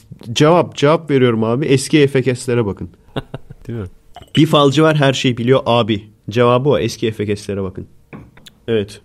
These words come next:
Speaker 1: Bu kadar. Karanlık bölüme geçeceğiz abi.
Speaker 2: Aa.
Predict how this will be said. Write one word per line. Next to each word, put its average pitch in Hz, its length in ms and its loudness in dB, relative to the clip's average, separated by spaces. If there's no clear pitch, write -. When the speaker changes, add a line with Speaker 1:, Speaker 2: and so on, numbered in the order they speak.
Speaker 1:
Bu 156 180 -4
kadar. 110 540 -2
Karanlık 131 460 0
bölüme 120 220 0
geçeceğiz 92 540 -6
abi. 90 280 -8
Speaker 2:
Aa. 110 260 2